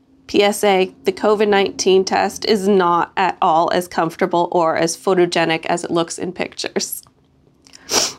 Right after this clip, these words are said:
I was in the pretty room for about an hour before I got transferred up to the sixth floor. High, ridiculous O two stats. I was definitely not on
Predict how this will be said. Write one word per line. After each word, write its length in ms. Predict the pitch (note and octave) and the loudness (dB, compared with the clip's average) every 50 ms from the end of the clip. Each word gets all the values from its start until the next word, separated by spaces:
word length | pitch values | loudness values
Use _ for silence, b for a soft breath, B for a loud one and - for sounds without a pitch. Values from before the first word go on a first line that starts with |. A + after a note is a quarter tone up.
| B _ - - | B _ -2 0
I 100 | G#3 G#3+ | 2 2
was 180 | G#3 G#3+ A3 | 2 4 4
in 80 | A3+ A3+ | 4 4
the 80 | A3 A3 | 2 2
pretty 320 | - - C4 B3 B3 A#3+ | 0 0 0 2 2 4
room 260 | A#3 A#3+ A3+ A3+ A3+ | 4 4 4 2 2
for 200 | - - - A3 | 0 -2 -2 -2
about 340 | G#3+ G#3 F#3+ F3+ G#3 G#3+ G#3 | 0 2 2 2 2 0 0
an 100 | G#3 G3+ - | -2 -2 0
hour 340 | F#3 F3 E3 F#3 F#3 F#3+ F#3 | 0 0 2 2 2 0 0
before 360 | F#3 F#3+ F#3+ F#3+ - G3 G3 | -2 -4 -6 -4 -2 -2 -2
I 100 | F#3 G3 | -2 0
got 240 | - G#3 G3+ - - | 0 -2 -2 -2 -6
transferred 500 | - - G#3 G3 G3 G3 - - F#3+ - - | -6 -2 0 0 0 0 -2 -4 -4 -2 -2
up 160 | F#3+ F#3 - - | -4 -4 -4 -8
to 120 | - G3+ | -10 -6
the 80 | - F#3+ | -6 -4
sixth 460 | - - G3 - - - - - - | -4 -4 -4 -6 -4 -8 -8 -8 -6
floor. 360 | - - - - - - - B B B B B B B B B B B B B | -6 -4 -2 -2 -2 -4 -4 B B B B B B B B B B B B B
High, 400 | - - - F#3 F#3+ G3+ G#3+ A3 | -6 -2 0 2 2 2 4 4
ridiculous 640 | A#3+ B3 B3+ B3 B3 A#3+ A#3+ - A#3+ A#3+ A#3+ A#3 - | 4 2 2 0 0 -4 -2 -2 0 0 0 0 0
O 160 | A3+ A3+ - | -2 -2 -2
two 220 | - - A3+ F#3+ | -2 -4 -4 -4
stats. 680 | - - - - - - - - - - - - - - - - - _ _ _ - _ - - - _ - - - _ - - - - | -4 -6 -4 -6 -6 -4 -6 -10 -12 -14 -14 -14 -14 -14 -18 -20 -20 _ _ _ -20 _ -20 -20 -20 _ -20 -20 -20 _ -20 -20 -4 0
I 100 | B3 A3 | 0 2
was 160 | G3+ G#3 G#3 | 2 2 0
definitely 560 | - F#3+ F#3 - A3 A3 - - A#3+ A#3 A3+ | 0 -4 -2 0 0 0 0 2 2 2 2
not 260 | G#3+ G#3 G3 G3+ G3+ - | 2 2 2 2 0 0
on 180 | G3 G3+ G3 | -2 -2 -2